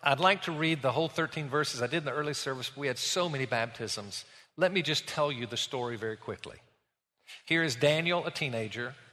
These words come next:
three friends, Shadrach, Meshach, and Abednego. All right?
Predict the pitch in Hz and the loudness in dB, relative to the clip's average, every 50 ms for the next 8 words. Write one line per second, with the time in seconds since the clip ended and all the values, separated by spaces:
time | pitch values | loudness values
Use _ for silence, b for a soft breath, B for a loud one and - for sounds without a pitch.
0 | _ _ - - 156 170 175 - - - 139 127 123 131 131 - - - - - | _ _ -4 0 2 2 2 2 0 0 0 0 0 -2 -4 -6 -10 -12 -8 -4
1 | - - 139 131 143 135 143 139 139 127 - - 127 135 131 - - 131 117 117 | 0 2 2 2 2 4 2 2 2 0 -2 -4 -2 -2 0 0 0 0 0 -2
2 | 113 - - - - 107 107 107 113 113 98 92 - - 76 - - _ _ _ | -2 -6 -10 -10 -8 -8 -4 -2 -2 -2 -2 -4 -10 -14 -14 -16 -20 _ _ _
3 | _ _ _ _ _ _ _ _ _ _ _ _ - - 90 110 135 151 | _ _ _ _ _ _ _ _ _ _ _ _ -4 0 2 2 2 2